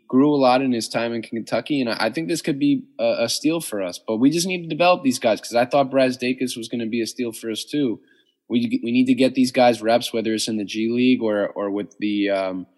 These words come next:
professional team. We gotta let 'em play, um, and see how they pan out. But I, I like this pick. I, we, we got one more, and if we can get Bane, Terry, Flynn, or Riller, wrap it up. Let's go home.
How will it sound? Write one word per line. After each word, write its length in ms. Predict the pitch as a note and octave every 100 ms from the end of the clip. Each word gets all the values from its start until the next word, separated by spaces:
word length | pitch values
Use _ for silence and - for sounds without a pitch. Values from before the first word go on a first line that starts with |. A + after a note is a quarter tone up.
| _ _
professional 520 | - A2 A2+ - B2+ B2
team. 380 | - C3+ C#3
We 80 | B2+
gotta 200 | G#2+ G#2
let 120 | G#2+
'em 100 | A2
play, 400 | G#2 G#2+ G#2 B2+ - _ _ _ _ -
um, 540 | F#2+ G2+ G2+ F#2+ G2+ E2+
and 120 | G#2
see 140 | G#2 A#2
how 80 | A2+
they 80 |
pan 280 | A2+ C3 A#2
out. 220 | C#3 G#2+
But 120 | - A#2
I, 120 | C3+
I 160 | B2 C#3
like 220 | C#3 B2+
this 140 | A2+
pick. 280 | - A2 E2+ -
I, 260 | A2 A#2 A2
we, 160 | A#2+ A2+
we 100 | B2+
got 200 | C#3+ D#3+
one 140 | C3+
more, 500 | D3+ D3+ D#3 E3 E3+ - _ _ _ _
and 140 | - A2+
if 100 | A2
we 140 | C3
can 120 | C#3+
get 300 | C#3 C#3+ B2+
Bane, 540 | B2 C3+ C#3+ D3 C#3+ C#3
Terry, 560 | - C#3 C#3+ D3 C#3+
Flynn, 500 | C3+ - C3 C#3 C#3
or 100 | C3+
Riller, 480 | B2 B2+ C3+ C#3 C3+
wrap 380 | B2 A2+ B2 B2
it 60 | C3+
up. 480 | C#3+ C#3+ - _ _ _ _ -
Let's 160 | A2
go 160 | - A2+
home. 260 | A2 F#2+